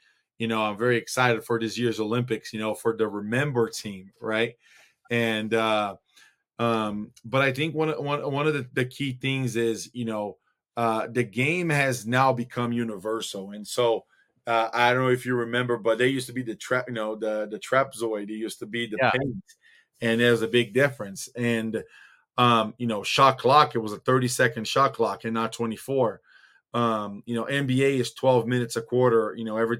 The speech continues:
Speaker 1: every, every other place is, you know, ten minutes a quarter. I think college basketball, probably next biggest change in college basketball might be going to, uh, you know, a, a, a, a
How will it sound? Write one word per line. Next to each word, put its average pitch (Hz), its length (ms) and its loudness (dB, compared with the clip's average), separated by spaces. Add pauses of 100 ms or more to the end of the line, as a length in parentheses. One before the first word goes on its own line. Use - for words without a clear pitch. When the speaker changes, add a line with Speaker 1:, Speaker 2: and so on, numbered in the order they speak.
Speaker 1:
every, 120 240 0
every 120 240 0
other 113 160 2
place 117 380 -2
is, 104 280 -6
you 117 60 -10
know, 104 140 -10
ten 127 260 -2
minutes 113 300 -4
a 104 40 -6
quarter. 104 440 -8 (440)
I 123 80 2
think 127 240 -2
college 123 300 2
basketball, 120 540 0
probably 120 520 0
next 123 360 -4
biggest 123 500 -2
change 123 460 -2
in 113 100 -6
college 117 300 -2
basketball 120 400 -4
might 117 280 -2
be 127 360 0 (560)
going 127 460 2
to, 123 320 4
uh, 104 320 0 (100)
you 113 100 -12
know, 104 240 -6
a, 98 120 -8
a, 101 440 -12 (300)
a, - 20 -14
a - 40 -16